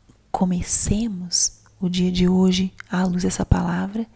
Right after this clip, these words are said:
e pedindo a graça de ter essa força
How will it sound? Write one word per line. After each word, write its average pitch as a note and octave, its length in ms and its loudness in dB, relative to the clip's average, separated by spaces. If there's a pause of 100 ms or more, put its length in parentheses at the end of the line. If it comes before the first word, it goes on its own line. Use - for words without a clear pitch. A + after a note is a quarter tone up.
(440)
e G#3 60 -10
pedindo G3 320 -2
a G3+ 60 -2
graça F#3 500 -6 (280)
de F#3 160 -4
ter F3 340 -2 (840)
essa F#3 260 2
força - 540 -6